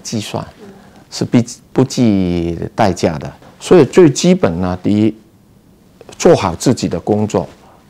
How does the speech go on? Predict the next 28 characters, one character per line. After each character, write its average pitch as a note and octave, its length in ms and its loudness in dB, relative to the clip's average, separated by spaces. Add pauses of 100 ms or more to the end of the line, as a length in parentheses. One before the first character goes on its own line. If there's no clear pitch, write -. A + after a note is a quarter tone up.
(240)
把 G2 240 0
疫 C3+ 200 6
情 G#2+ 320 -2
管 - 340 0
控 A#2 220 2
好， D2 200 -10 (600)
尽 D3 260 4
快 B2 240 2
把 F2+ 180 -6
疫 A#2+ 140 0
情 A2 340 -4
压 - 200 0
下 F#2 200 -4
去， F2+ 280 -8 (840)
动 - 160 6
态 C3+ 200 2
清 A2 260 0
零， E2 180 -4 (1040)
争 F#3 220 6
取 - 160 0
跟 D3+ 220 2
内 E3 180 4
地 G2 140 -2
通 F2 200 -8
关。 E2 240 -12 (760)
因 F3 120 4
为 G3+ 140 6
呢， C3 180 4